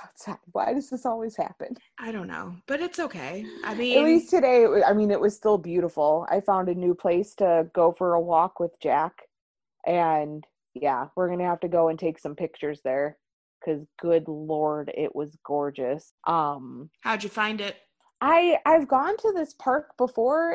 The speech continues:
Speaker 1: and if you are local, it's the Fabian, like, it's
Speaker 2: Don't
Speaker 1: where
Speaker 2: tell
Speaker 1: the
Speaker 2: people
Speaker 1: big
Speaker 2: where you're walking.
Speaker 1: Oh, they'll be fine.
Speaker 2: You'll
Speaker 1: It's
Speaker 2: be,
Speaker 1: a
Speaker 2: they'll be fine, but will you be fine? I mean, you just gotta be a little bit more careful about that.
Speaker 1: Okay.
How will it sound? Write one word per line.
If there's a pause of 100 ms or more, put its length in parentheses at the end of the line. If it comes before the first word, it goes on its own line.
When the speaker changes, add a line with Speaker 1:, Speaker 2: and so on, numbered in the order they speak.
Speaker 1:
and
if
you
are
local,
it's
the (500)
Fabian,
like,
it's
Speaker 2:
Don't
Speaker 1:
where
Speaker 2:
tell
Speaker 1:
the
Speaker 2:
people
Speaker 1:
big
Speaker 2:
where
you're
walking. (200)
Speaker 1:
Oh,
they'll
be
fine. (240)
Speaker 2:
You'll
Speaker 1:
It's
Speaker 2:
be,
Speaker 1:
a (100)
Speaker 2:
they'll
be
fine,
but
will
you
be
fine? (1500)
I
mean,
you
just
gotta
be
a
little
bit
more
careful
about
that. (280)
Speaker 1:
Okay.